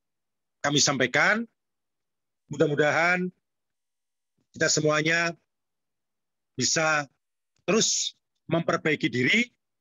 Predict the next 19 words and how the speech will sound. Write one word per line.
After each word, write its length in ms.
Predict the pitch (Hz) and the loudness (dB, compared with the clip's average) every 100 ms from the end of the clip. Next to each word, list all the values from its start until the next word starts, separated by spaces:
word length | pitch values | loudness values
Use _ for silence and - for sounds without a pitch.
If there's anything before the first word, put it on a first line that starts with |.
| _ _ _ _ - | _ _ _ _ -4
baik 160 | 165 | -4
secara 260 | - 160 156 | -2 -2 -2
pribadi 720 | 165 165 147 - 190 180 - _ _ _ - | -2 -2 -4 -2 0 0 -2 _ _ _ -2
maupun 260 | 160 175 | 0 2
secara 300 | 160 180 160 | 2 0 0
kelembagaan. 800 | - 160 139 139 139 143 170 226 254 _ _ _ _ _ _ _ _ _ _ _ - | 0 0 0 0 0 2 2 0 -2 _ _ _ _ _ _ _ _ _ _ _ -4
Mudah-mudahan 560 | 127 135 135 139 156 160 - _ _ _ _ _ _ _ | 0 2 2 2 0 -2 -12 _ _ _ _ _ _ _
S 120 | 127 160 | -4 -2
M 120 | 156 | 0
A 20 | |
Muhammadiyah 460 | 160 151 143 151 120 | 0 0 0 0 0
lima 340 | 123 160 190 - _ _ _ _ _ _ _ _ _ _ _ | 2 2 0 -4 _ _ _ _ _ _ _ _ _ _ _
menjadi 320 | 135 131 123 | -6 -2 0
salah 120 | 147 147 | 0 -2
satu 80 | 147 | -2
S 160 | 131 180 | 0 0
M 60 | 185 | 0
A 80 | 175 | 0
terbaik 400 | 170 143 180 | 2 2 2